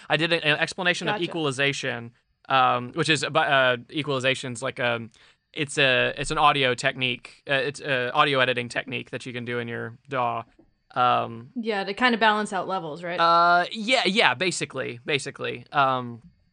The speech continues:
Speaker 1: you, like, ba-, bring frequencies up, specific ones. There's some that you can reduce your consonant sounds. Anyway, it's a whole thing. Um,
Speaker 2: Yeah.
Speaker 1: but there was that one, and then it was another Shaggy one, the one where it was like, "Like things that turn Shaggy on." <laughs> You know, that one for a while
Speaker 2: To
Speaker 1: ago.
Speaker 2: the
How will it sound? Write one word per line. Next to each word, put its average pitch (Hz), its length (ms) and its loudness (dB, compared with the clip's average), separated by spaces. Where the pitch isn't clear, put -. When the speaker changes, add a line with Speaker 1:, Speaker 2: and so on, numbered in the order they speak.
Speaker 1:
you, 165 200 4
like, 156 160 4
ba-, 165 180 2
bring 151 320 0
frequencies 139 720 -2
up, 131 260 4
specific 135 480 -10
ones. 127 480 -2
There's 127 240 -6
some 131 160 -6
that 123 120 -8
you 127 60 -14
can 120 220 -10
reduce 131 420 -2
your 123 140 -2
consonant 131 520 0
sounds. 123 320 -2
Anyway, 123 280 -8
it's 139 120 -10
a 131 40 -8
whole 117 100 -12
thing. 117 180 -12
Um, 127 380 2
Speaker 2:
Yeah. 110 160 -2
Speaker 1:
but 143 100 -4
there 151 100 4
was 147 100 2
that 175 260 6
one, 190 180 2
and 156 100 0
then 170 120 4
it - 20 2
was 160 140 2
another 156 240 4
Shaggy 147 420 2
one, 123 500 -4
the 143 120 -8
one 139 240 0
where 135 160 0
it 139 40 2
was 135 140 -2
like, 147 240 0
"Like 277 220 0
things 269 320 -2
that 269 140 0
turn 294 280 4
Shaggy 320 520 2
on." 285 520 4
<laughs> - 40 -20
You 190 100 -2
know, 147 180 -4
that 143 260 0
one 131 200 -4
for 135 300 -8
a 139 80 -8
while 131 300 -2
Speaker 2:
To 131 100 2
Speaker 1:
ago. - 60 0
Speaker 2:
the 427 140 6